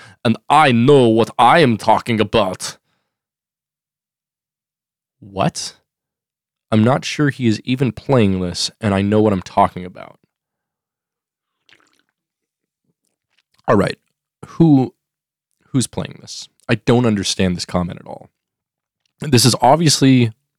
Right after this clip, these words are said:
guitar played by a person, and that person's obviously Buckethead. I don't think you know what you're talking about, Grey Den's Katzosh.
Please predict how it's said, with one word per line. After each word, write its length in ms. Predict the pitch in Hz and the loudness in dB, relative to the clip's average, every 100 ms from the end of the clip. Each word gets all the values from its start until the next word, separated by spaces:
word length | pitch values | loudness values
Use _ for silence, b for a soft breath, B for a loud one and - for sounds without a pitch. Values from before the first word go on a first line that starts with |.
| 117 | -4
guitar 480 | 120 - 95 95 95 - | -2 0 0 0 -6 -12
played 360 | - 98 127 | -6 -2 0
by 140 | 117 110 | 2 0
a 100 | 101 | 0
person, 640 | - 180 180 95 90 95 _ _ _ _ _ _ _ _ _ _ _ _ _ _ _ _ _ - | 0 2 2 0 -4 -8 _ _ _ _ _ _ _ _ _ _ _ _ _ _ _ _ _ -8
and 80 | 113 | -6
that 100 | - | 0
person's 360 | 180 156 104 - - | 2 2 0 -4 -2
obviously 640 | 117 123 120 110 - 104 - - | 2 2 0 -2 -2 -6 -6 0
Buckethead. 520 | 104 - - - - _ _ _ _ _ _ _ _ _ _ _ _ _ _ _ _ _ _ _ _ - | 0 -2 -12 -14 -18 _ _ _ _ _ _ _ _ _ _ _ _ _ _ _ _ _ _ _ _ -4
I 120 | - - | -4 2
don't 280 | 127 135 - _ - | 2 2 0 _ -2
think 200 | 113 110 | -2 2
you 40 | |
know 300 | 110 107 101 | 2 4 4
what 220 | 98 98 - | 4 2 0
you're 60 | |
talking 420 | - 127 131 120 | -4 2 2 2
about, 440 | 101 92 90 - 110 | 0 2 0 -2 -10
Grey 400 | 98 98 104 107 | -6 0 2 2
Den's 380 | 107 98 98 - | 2 -2 -2 -6
Katzosh. 920 | - 92 - - - - - - | -6 -6 -4 -4 -4 -8 -8 -10